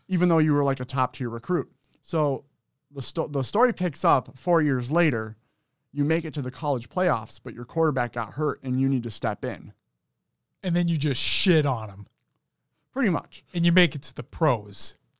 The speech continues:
Speaker 1: That's kind of the story, is depending
Speaker 2: Path to pro.
Speaker 1: depending on how well you do
Speaker 2: Sure.
Speaker 1: in those college games, if
Speaker 2: Yep.
Speaker 1: you win, if you win the college playoffs,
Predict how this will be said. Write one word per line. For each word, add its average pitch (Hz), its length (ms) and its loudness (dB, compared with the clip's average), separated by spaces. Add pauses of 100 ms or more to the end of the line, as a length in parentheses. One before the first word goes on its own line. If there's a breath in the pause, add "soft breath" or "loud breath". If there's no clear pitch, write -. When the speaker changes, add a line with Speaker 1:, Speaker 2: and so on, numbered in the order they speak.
(480)
Speaker 1:
That's 165 340 0
kind 170 200 0
of 143 60 -2
the 143 60 0
story, 139 360 0
is 135 220 -2
depending 165 360 2
Speaker 2:
Path 175 220 2
to 147 100 -4
pro. 151 460 -2
Speaker 1:
depending 180 480 -2
on 147 160 -2
how 156 320 2
well 170 280 4
you 165 200 0
do 127 440 -2
Speaker 2:
Sure. 135 300 -2 (260)
Speaker 1:
in 156 140 0
those 139 220 0
college 147 420 -4
games, 127 400 -6
if 135 80 -6
Speaker 2:
Yep. 180 140 -2
Speaker 1:
you 143 100 0
win, 139 420 -2
if 226 320 -2
you 156 140 -2
win 139 160 0
the 131 80 -2
college 120 400 -6
playoffs, 120 640 -8